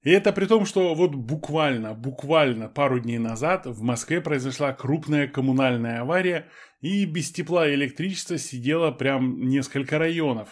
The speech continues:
Но зачем же про это? Это как-то... Это, в общем-то, зачем? Лучше послушайте, как там в Финляндии.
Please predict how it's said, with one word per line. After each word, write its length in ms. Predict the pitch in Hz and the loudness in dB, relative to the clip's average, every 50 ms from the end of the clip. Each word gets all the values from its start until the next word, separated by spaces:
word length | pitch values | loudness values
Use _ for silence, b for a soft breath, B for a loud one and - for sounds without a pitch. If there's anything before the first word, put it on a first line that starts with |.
| - _ | -18 _
Но 260 | - 151 185 202 175 147 | 0 4 4 6 6 6
зачем 300 | 135 180 - - 165 139 | 4 2 2 2 2 2
же 120 | 120 123 | 0 0
про 180 | - 98 107 104 | -4 -4 -4 -4
это? 180 | 101 101 147 | -4 -4 -4
Это 200 | 196 233 - 381 | -4 -2 -2 -4
как-то... 440 | - - 233 233 - - 165 - B B B B B B B B | -2 -2 -4 -4 -2 -4 -4 -4 B B B B B B B B
Это, 220 | 208 240 240 220 | -4 0 2 2
в 40 | 202 | 2
общем-то, 360 | 190 - - 156 151 139 143 | 2 0 -2 -6 -6 -6 -4
зачем? 520 | 135 143 139 - - 135 117 104 95 - _ _ _ _ _ | -4 -6 -6 -4 -4 -4 -4 -6 -6 -12 _ _ _ _ _
Лучше 360 | 117 151 202 202 - 196 190 | -4 -2 -2 0 0 0 2
послушайте, 520 | - 160 - - 190 180 - 165 156 151 - | 2 -2 -2 -2 -4 -4 -4 -4 -4 -4 -6
как 200 | - 143 - - | -6 -6 -4 -2
там 160 | 160 156 147 | -2 -2 0
в 40 | - | -2
Финляндии. 680 | 160 156 160 160 156 147 135 120 98 104 101 92 - | -2 0 0 2 2 2 2 0 -2 -6 -8 -10 -12